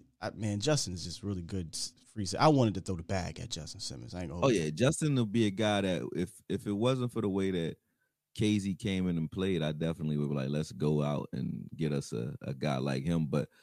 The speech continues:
Speaker 2: I like what we got in Hooker and K Z as a result. But Justin is the guy to watch if you, if you wanna watch something fun. Him and, uh,
Speaker 1: Yeah,
Speaker 2: number
Speaker 1: we'll
Speaker 2: thirty, Strayed, I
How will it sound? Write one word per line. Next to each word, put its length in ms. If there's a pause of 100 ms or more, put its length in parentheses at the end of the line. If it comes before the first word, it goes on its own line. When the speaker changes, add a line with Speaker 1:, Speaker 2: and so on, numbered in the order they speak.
(220)
Speaker 2:
I 80
like 240
what 140
we 120
got 220
in 100
Hooker 280
and 140
K 240
Z 260
as 160
a 40
result. 500
But 380 (160)
Justin 400
is 160
the 80
guy 240
to 80
watch 320
if 100
you, 280
if 120
you 80
wanna 200
watch 260
something 380
fun. 160
Him 200
and, 140
uh, 320 (160)
Speaker 1:
Yeah, 120
Speaker 2:
number 160
Speaker 1:
we'll 80
Speaker 2:
thirty, 500 (300)
Strayed, 420
I 480